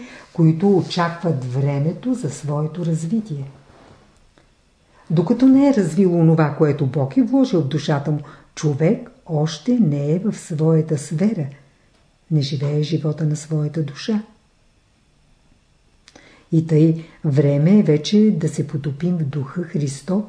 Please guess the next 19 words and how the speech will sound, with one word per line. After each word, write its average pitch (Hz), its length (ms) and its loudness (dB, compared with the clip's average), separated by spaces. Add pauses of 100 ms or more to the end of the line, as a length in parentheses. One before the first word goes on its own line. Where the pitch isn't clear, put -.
(500)
или 160 360 4
да 156 140 4
влезем 156 520 2
в 139 140 -2 (160)
висшето, 180 420 0
в 139 60 -6 (400)
божественото 156 880 2
съзнание, 135 540 0 (320)
да 143 160 0
видим 151 520 2 (120)
какво 156 460 -4
трябва 156 380 -2
да 143 140 -4
правим. 156 480 -6 (2000)
Който 170 280 2
живее 196 360 4
в 220 80 -4
това 208 220 4
съзнание, 208 720 4